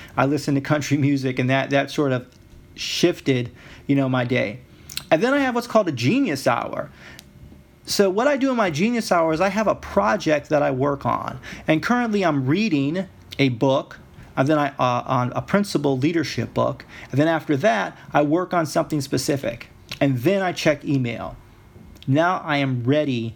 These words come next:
for the day. And when I check my email the first thing in the morning,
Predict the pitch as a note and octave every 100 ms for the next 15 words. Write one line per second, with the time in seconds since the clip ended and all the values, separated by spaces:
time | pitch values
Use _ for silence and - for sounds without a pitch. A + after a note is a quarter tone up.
0 | - - C#3+ B2 A2+ A#2 - A#2+ - -
1 | - - - - - - D3+ D3 C#3+ C3+
2 | C3+ G#3 G#3+ G#3+ F#3 F#3 E3+ D#3+ C#3+ C3
3 | E3+ E3 - C#3 C3+ C3 D3 G3+ E3 D3